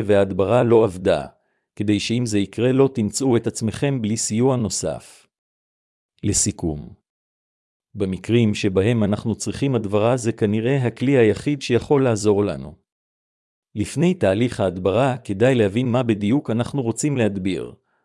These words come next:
ולהשקיע זמן רב בבחירה של מדביר מתאים.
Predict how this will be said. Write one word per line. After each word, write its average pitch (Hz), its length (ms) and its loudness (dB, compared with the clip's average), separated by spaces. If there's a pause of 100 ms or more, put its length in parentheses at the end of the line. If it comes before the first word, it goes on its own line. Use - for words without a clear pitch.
(100)
ולהשקיע 104 520 -2
זמן 117 320 -2
רב 104 280 0
בבחירה 104 480 -2
של 131 180 -4
מדביר 107 420 -2
מתאים. 85 520 -4